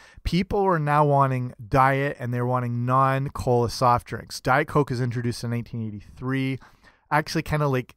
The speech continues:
eighty, late eighty-two, um, but then, you know, amped up and marketed and promoted. And so this was great. This helped, but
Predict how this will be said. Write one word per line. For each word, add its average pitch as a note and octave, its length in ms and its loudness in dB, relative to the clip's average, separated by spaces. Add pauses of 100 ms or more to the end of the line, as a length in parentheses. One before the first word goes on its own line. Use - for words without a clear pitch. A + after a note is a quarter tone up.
eighty, B2+ 300 -4
late B2+ 240 -2
eighty-two, A#2+ 680 -2 (400)
um, A#2+ 380 -10 (100)
but B2 140 -8
then, A#2+ 260 -4
you C3 140 -6
know, A#2 240 -4 (160)
amped B2 240 -6
up A#2 180 -2
and A2+ 140 -6
marketed A2+ 420 -6
and A2 220 -12
promoted. A2+ 520 -4
And B2+ 320 -8 (240)
so D#3 220 2
this D3+ 320 2
was F#3+ 140 -4
great. C#3+ 400 0
This C#3+ 180 -4
helped, D#3 400 4
but C3+ 240 -4